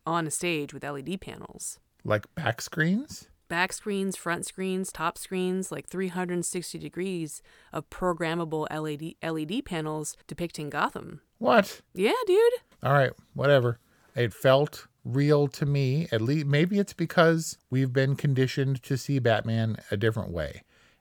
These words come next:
Speaker 2: And this felt, I appreciated it, but I also appreciated the masks all around. I appreciated that the rain obscured some of the flaws, the darkness in tone obscured the flaws,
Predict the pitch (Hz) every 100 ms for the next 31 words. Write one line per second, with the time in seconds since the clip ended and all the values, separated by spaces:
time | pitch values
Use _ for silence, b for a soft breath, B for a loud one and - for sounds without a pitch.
0 | - 92 90 85 80 104 - - 101 104
1 | 110 120 117 196 - 113 95 104 113 B
2 | B - 120 117 151 175 151 - 156 -
3 | 135 135 127 120 117 101 73 - - -
4 | - 110 113 110 95 76 78 87 92 -
5 | 127 120 127 120 113 101 92 90 B B
6 | B - 101 110 127 131 131 117 - 127
7 | 123 127 117 135 123 120 113 120 113 120
8 | 117 113 113 113 - - B B _ 113
9 | 104 90 95 101 - 117 113 - 110 117
10 | 104 110 104 107 107 101 - 113 110 107
11 | - 104 101 98 98 -